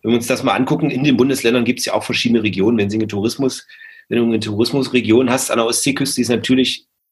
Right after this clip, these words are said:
viel härter betroffen als, äh, irgendwie eine Kommune im Land, wo es überhaupt keine Firma gibt. Und da muss man halt schauen, wie kriegt man da faire Mechanismen hin, dass die Auswirkungen dieser Kli-, äh, dieser Krise, ähm,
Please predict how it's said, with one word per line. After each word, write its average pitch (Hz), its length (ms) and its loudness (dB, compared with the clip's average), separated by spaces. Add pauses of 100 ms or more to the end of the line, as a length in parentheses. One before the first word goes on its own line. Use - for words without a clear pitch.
(140)
viel 127 140 2
härter 117 200 2
betroffen 123 480 -2
als, - 420 -4
äh, - 120 -6
irgendwie 123 500 -2
eine 120 200 -2
Kommune 127 380 2
im 120 80 0
Land, 113 300 0
wo 127 60 -6
es 117 60 -8
überhaupt 120 220 -2
keine 107 180 0
Firma 147 240 2
gibt. 92 260 -8 (320)
Und 101 120 -6
da 101 60 0
muss 139 160 0
man 139 120 2
halt 127 160 2
schauen, 123 400 2 (260)
wie 123 100 0
kriegt 127 280 0
man 131 120 2
da 110 200 2
faire 135 320 2
Mechanismen 127 500 0
hin, 127 140 2
dass 117 180 -2
die 113 420 2
Auswirkungen 117 480 0
dieser 110 240 2
Kli-, 113 380 -2
äh, 113 100 0
dieser 110 220 0
Krise, 117 460 0 (480)
ähm, 104 480 0